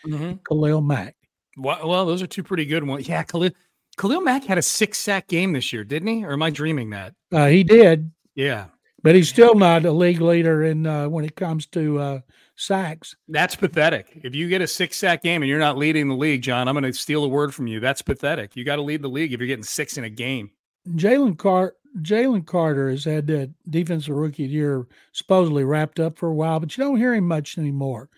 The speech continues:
Speaker 2: Where Will Anderson Junior, especially now going to New Jersey, having a chance to put on a show against the Jets in front of all the New York, New Jersey media, that would be great for him. Right now, if you go those stats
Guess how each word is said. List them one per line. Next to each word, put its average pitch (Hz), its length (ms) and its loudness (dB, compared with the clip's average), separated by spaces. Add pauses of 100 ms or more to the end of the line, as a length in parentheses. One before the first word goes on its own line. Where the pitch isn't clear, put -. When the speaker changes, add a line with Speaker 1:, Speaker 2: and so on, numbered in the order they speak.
(360)
Speaker 2:
Where 165 140 2
Will 233 240 6
Anderson 196 440 2
Junior, 190 380 2
especially 214 640 -2
now 165 200 0
going 175 280 -2
to 170 80 -4
New 160 160 -2
Jersey, 196 640 -2 (340)
having 196 240 2
a 170 60 0
chance 185 400 -2
to 120 80 -6
put 196 220 0
on 190 160 0
a 151 60 -2
show 190 340 0
against 170 400 -6 (100)
the 180 140 -4
Jets 170 460 0 (360)
in 151 140 -4
front 180 240 2
of 156 80 0
all 175 160 6
the 156 80 0
New 170 120 0
York, 170 360 2
New 151 160 -2
Jersey 156 420 -2
media, 180 540 0 (400)
that 180 200 4
would 147 200 2
be 147 140 0
great 147 460 0
for 190 120 0
him. 185 420 2 (460)
Right 220 360 6
now, 190 340 4
if 143 140 -2
you 240 140 2
go 233 180 6
those 190 300 4
stats 170 480 0